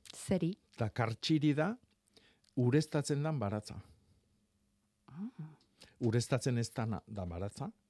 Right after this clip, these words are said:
Speaker 2: eta ureztatzen dana da kartxiria.
Speaker 1: Aha.
Speaker 2: Bereiz egiten dute.
Speaker 1: Bereiz egiten dute.
Speaker 2: Bai. Claro, ureztatu
Speaker 1: Men-
Speaker 2: behar dan tokitan,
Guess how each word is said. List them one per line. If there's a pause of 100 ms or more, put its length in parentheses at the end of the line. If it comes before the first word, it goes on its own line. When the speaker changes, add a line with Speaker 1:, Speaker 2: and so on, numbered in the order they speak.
(720)
Speaker 2:
eta
ureztatzen
dana (160)
da (100)
kartxiria. (960)
Speaker 1:
Aha. (1400)
Speaker 2:
Bereiz
egiten
dute. (140)
Speaker 1:
Bereiz
egiten
dute. (240)
Speaker 2:
Bai. (1400)
Claro,
ureztatu
Speaker 1:
Men-
Speaker 2:
behar
dan
tokitan,